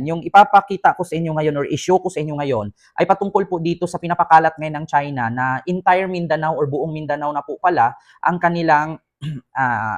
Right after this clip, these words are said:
kukunin, no? Ang kanilang, ah, ah, sasakupin. Kasi nakalagay sa naturang video na ipapakita ko ngayon ay ang pangunahing produkto daw ng China, ginto, gulay at yung rubber or goma. So,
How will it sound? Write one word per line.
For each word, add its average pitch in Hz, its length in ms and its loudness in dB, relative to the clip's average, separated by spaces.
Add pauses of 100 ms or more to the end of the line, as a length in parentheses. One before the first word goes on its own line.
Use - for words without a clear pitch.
kukunin, 160 640 0
no? 135 160 0
Ang 135 80 0
kanilang, 143 400 0
ah, 120 240 0 (320)
ah, 117 560 2 (960)
sasakupin. 147 640 0 (220)
Kasi 185 480 0
nakalagay 214 480 4
sa 233 80 -4
naturang 190 400 0
video 139 400 -2
na 127 100 -10
ipapakita 156 460 -4
ko 147 160 -8
ngayon 131 240 -6
ay 131 240 -4
ang 151 320 -10 (240)
pangunahing 214 560 0
produkto 185 340 -4
daw 165 140 0
ng 156 160 -6
China, 139 400 -4
ginto, 123 720 -2 (160)
gulay 147 480 0
at 143 160 -4
yung 143 320 -8 (160)
rubber 131 480 2
or 127 100 -2
goma. 127 460 0 (240)
So, 143 480 2